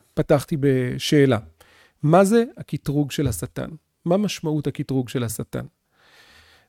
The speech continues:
והתשובה לסוגיה הזו, כמו שהרב אלישע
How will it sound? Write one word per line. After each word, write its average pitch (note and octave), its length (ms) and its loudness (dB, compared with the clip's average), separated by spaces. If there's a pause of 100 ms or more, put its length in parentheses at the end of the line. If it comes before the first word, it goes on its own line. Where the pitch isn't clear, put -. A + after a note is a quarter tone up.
והתשובה D#3 540 2 (880)
לסוגיה A#2+ 1000 0
הזו, E3 160 2
כמו D3+ 200 -4
שהרב C#3 320 0
אלישע F3+ 380 -2